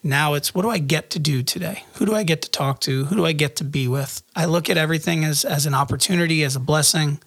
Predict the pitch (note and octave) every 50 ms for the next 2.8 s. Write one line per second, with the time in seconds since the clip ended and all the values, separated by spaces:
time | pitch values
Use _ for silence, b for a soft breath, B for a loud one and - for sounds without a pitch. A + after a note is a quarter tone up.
0 | b b b b b b b b b b b b b - E3+ D3 C#3 C3+ C3 C3
1 | B2+ C3 C3 B2+ - _ - F3+ C#3+ B2+ B2 D#3 D3 C#3+ C#3+ D3 C#3 - - E3
2 | D3+ C#3+ D#3 D#3 D3 D3 C3 - C#3 C#3+ D3 D3 D3 D3+ D#3 G3+